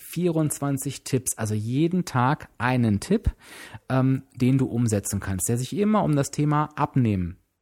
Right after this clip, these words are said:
äh, dreht. Und dann kannst du dir das abspeichern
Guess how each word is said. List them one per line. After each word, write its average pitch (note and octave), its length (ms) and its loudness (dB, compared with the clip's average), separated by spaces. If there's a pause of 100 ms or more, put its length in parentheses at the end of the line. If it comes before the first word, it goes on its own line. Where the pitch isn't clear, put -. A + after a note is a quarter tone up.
(160)
äh, F#2+ 200 -8
dreht. F#2+ 420 -6
Und A2 80 -6
dann A#2 100 -2
kannst E3 220 -2
du D3 60 -6
dir A#2 120 -6
das B2 140 -8
abspeichern E3 840 2